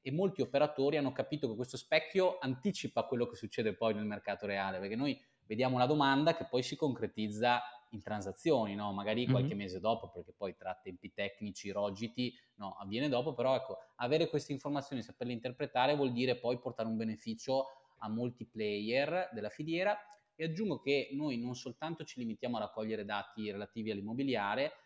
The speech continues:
Speaker 1: ma stiamo cercando di arricchire anche il nostro database con open data, sociodemografici, dati sull'inquinamento, istruzione,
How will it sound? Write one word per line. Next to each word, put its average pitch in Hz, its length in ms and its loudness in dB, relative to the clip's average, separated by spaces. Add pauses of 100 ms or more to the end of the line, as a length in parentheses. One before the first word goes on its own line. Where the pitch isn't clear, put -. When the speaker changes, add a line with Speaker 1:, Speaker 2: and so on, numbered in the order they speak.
Speaker 1:
ma 120 100 -8
stiamo 143 480 -4
cercando 139 320 -4
di 127 100 2
arricchire 123 540 0
anche 113 300 -2
il 107 80 -4
nostro 110 420 -4
database 117 540 -2
con 110 120 -6
open 110 280 -4
data, 110 500 -2
sociodemografici, 107 1300 -6
dati 104 260 -8
sull'inquinamento, 101 880 -8
istruzione, 110 840 -6